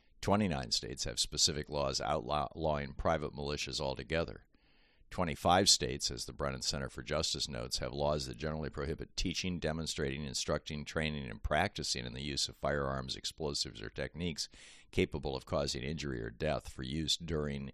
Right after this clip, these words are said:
or in furtherance of a civil disorder. As you can see from this history, the last thing the founders and politicians in every state over the past two hundred plus years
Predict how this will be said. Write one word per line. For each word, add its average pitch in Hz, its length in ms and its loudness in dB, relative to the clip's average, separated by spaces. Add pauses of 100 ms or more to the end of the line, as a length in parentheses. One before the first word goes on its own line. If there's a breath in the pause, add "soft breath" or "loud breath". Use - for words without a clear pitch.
or 67 240 -4
in 65 260 -8
furtherance 67 580 -2
of 58 160 -4
a 65 60 -6
civil 58 300 -2
disorder. 71 480 -2 (1600 soft breath)
As 80 120 0
you 80 40 2
can 80 100 2
see 113 180 8
from 82 100 0
this 73 180 8
history, 101 300 8
the 60 80 -2
last 87 380 6
thing 76 160 -4
the 65 80 -4
founders 78 640 0 (440 soft breath)
and 78 160 -2
politicians 80 640 4
in 69 100 -2
every 78 280 0
state 87 320 4
over 62 160 -4
the - 80 -6
past 64 320 2
two 85 140 0
hundred 69 260 -2
plus 65 280 -2
years 60 440 -4